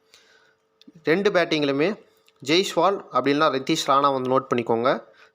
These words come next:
ரெண்டு பிளேயரில் யாராச்சும் ஒரு பிளேயர் நல்ல பெர்ஃபார்மன்ஸ் கொடுக்கறதுக்கான வாய்ப்புகள் இருக்கு. So, அதை வந்து நீங்க அதிகமா வந்து ஜெய்ஸ்வாலை வந்து எதிர்பார்க்கலாம். ஜெய்ஸ்வால் வந்து நீங்க நல்லா பண்றதுக்கான வாய்ப்புகள் இருக்கு. சிம்ரன் நெட்மயர் சீக்கிரமா ஆடுனா, அவரு நல்லா பண்றதுக்கான வாய்ப்புகள் இருக்கு.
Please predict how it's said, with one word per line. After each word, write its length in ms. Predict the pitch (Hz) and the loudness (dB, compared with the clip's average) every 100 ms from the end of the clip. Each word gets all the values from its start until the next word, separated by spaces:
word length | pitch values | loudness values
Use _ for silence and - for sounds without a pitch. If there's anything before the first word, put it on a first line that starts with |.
| - | -4
ரெண்டு 220 | 143 180 | 0 0
பிளேயரில் 380 | 185 175 147 180 | 2 0 2 0
யாராச்சும் 360 | 135 135 151 | 2 0 0
ஒரு 140 | 151 131 | -2 0
பிளேயர் 420 | - 139 139 - | 0 0 -2 -4
நல்ல 260 | 131 143 156 | -2 0 0
பெர்ஃபார்மன்ஸ் 420 | 147 143 135 131 | -2 -2 -2 -2
கொடுக்கறதுக்கான 380 | 131 123 123 120 | -4 -4 -4 0
வாய்ப்புகள் 380 | 117 120 117 113 | 0 -2 -2 -4
இருக்கு. 380 | 113 170 - - - _ | -2 -2 -4 -14 -20 _
So, 300 | - 151 151 - - - | -2 0 0 -6 -20 -4
அதை 160 | 135 147 | 0 0
வந்து 200 | 156 180 | 0 0
நீங்க 200 | 170 139 | 0 2
அதிகமா 380 | 139 151 165 | 0 0 0
வந்து 240 | 156 143 147 | 0 0 0
ஜெய்ஸ்வாலை 340 | 170 160 139 | 0 0 -2
வந்து 220 | 127 127 | -2 0
எதிர்பார்க்கலாம். 460 | 123 120 117 113 110 - - 131 | -2 0 0 0 -2 -4 -10 -2
ஜெய்ஸ்வால் 260 | 151 - | -2 0
வந்து 180 | 131 135 | -2 0
நீங்க 180 | 135 123 | 0 2
நல்லா 140 | 123 127 | 0 0
பண்றதுக்கான 420 | 120 120 - 120 | -2 -2 -2 0
வாய்ப்புகள் 380 | 117 117 113 113 | 0 0 -2 -2
இருக்கு. 340 | - 170 - - - - - - - - | -2 -4 -4 -6 -8 -8 -14 -20 -20 -4
சிம்ரன் 280 | 185 208 220 | 0 2 0
நெட்மயர் 320 | 185 170 170 | -2 0 0
சீக்கிரமா 500 | 170 170 170 165 160 | 0 0 0 2 2
ஆடுனா, 400 | 143 135 139 185 175 _ | 2 2 0 -2 -4 _
அவரு 280 | - 147 165 | 0 2 2
நல்லா 300 | 151 139 147 | 2 2 2
பண்றதுக்கான 280 | 139 127 127 | 2 0 0
வாய்ப்புகள் 360 | 123 123 123 117 | 0 -2 -2 -4
இருக்கு. 440 | 113 175 247 - | -2 -4 -4 -14